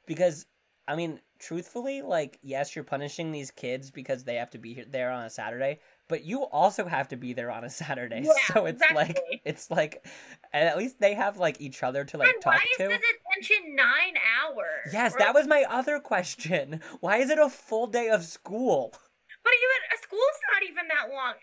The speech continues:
Speaker 2: There isn't the line, like he says, like, "You now have, like, eight hours and fifty-nine minutes to think about
Speaker 1: It's
Speaker 2: it." Like,
Speaker 1: eight
Speaker 2: school's
Speaker 1: hour-,
Speaker 2: not nine hours.
Speaker 1: it's eight, it says eight hours, uh, 'cause I wrote down eight hours for Saturday detention. That is lunacy.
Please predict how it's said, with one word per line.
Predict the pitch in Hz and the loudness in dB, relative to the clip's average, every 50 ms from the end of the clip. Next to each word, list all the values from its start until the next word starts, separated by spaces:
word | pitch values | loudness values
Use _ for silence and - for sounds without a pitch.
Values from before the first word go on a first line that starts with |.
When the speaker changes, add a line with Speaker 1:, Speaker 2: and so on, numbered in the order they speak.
| - 254 | -10 -4
Speaker 2:
There | 269 392 403 - 320 | 2 2 4 4 4
isn't | 392 - 466 415 - | 2 -2 -2 -2 -2
the | 453 | -2
line, | 381 330 302 277 277 302 381 370 | -2 -2 0 4 4 4 4 4
like | 349 339 330 - | 2 -2 -2 -4
he | 330 330 - | -8 -12 -12
says, | - - 262 240 269 311 311 302 | -6 -2 -2 0 0 -2 -2 -4
like, | 285 - - | -6 -6 -6
"You | 269 277 | -6 0
now | 269 269 269 277 | 2 2 2 2
have, | 277 | 2
like, | 277 277 254 - - | 0 -2 -2 -4 -6
eight | 226 233 262 269 269 240 247 262 | -8 -8 -4 -2 2 2 2 2
hours | 269 269 277 294 269 - | 2 2 0 -2 -2 -6
and | 262 240 226 208 _ _ _ - | -12 -12 -14 -16 _ _ _ 0
fifty-nine | 277 269 277 277 277 277 277 262 262 240 240 240 233 | 0 0 0 -2 -8 -6 -2 2 2 2 2 2 2
minutes | 226 226 247 269 269 - | 0 0 0 -2 -4 -6
to | - 247 | -12 -10
think | - - 214 214 220 302 | -6 -6 -6 -4 -4 -2
about | - 311 330 | 0 2 2
Speaker 1:
It's | 359 392 415 | 2 0 -2
Speaker 2:
it." | 381 | -2
Like, | 302 - - - | -4 -4 -4 -4
Speaker 1:
eight | 135 151 - | -4 -2 0
Speaker 2:
school's | - - | 2 2
Speaker 1:
hour-, | - 320 - - - - | 2 2 2 2 0 0
Speaker 2:
not | 233 226 - 1077 240 277 | -2 -4 0 0 2 2
nine | 294 247 | 2 2
hours. | 220 208 226 254 247 202 196 - | 2 2 2 2 0 -2 -4 -4
Speaker 1:
it's | 226 - - - | -4 -6 -6 -6
eight, | 147 160 165 160 _ - | -6 -6 -6 -6 _ -10
it | 156 135 - | -10 -8 -6
says | 160 156 147 - - | -6 -6 -6 -6 -8
eight | 139 156 160 127 | -10 -10 -8 -6
hours, | 156 147 151 151 147 147 151 135 143 - _ _ - | -6 -4 -4 -2 -2 -4 -6 -8 -12 -20 _ _ -16
uh, | 123 135 | -14 -12
'cause | - 143 | -8 -4
I | 147 143 143 | -4 -4 -4
wrote | 143 151 147 135 | -4 -4 -4 -2
down | 160 151 135 - | -2 -2 -2 -2
eight | 135 151 160 | -4 -4 -4
hours | 131 147 147 147 151 151 | -2 0 0 0 0 -2
for | - 156 | -4 -6
Saturday | 151 - 147 135 139 143 143 | -4 -4 -4 -6 -4 -4 -6
detention. | 139 139 143 165 135 131 147 135 127 123 | -6 -6 -6 -8 -8 -8 -8 -10 -8 -8
That | 123 117 127 131 | -8 -8 -6 -6
is | 131 139 135 127 | -6 -6 -8 -10
lunacy. | 123 123 123 131 127 120 120 123 - - 127 127 156 156 240 | -10 -12 -12 -12 -12 -12 -12 -14 -14 -14 -14 -14 -16 -16 -20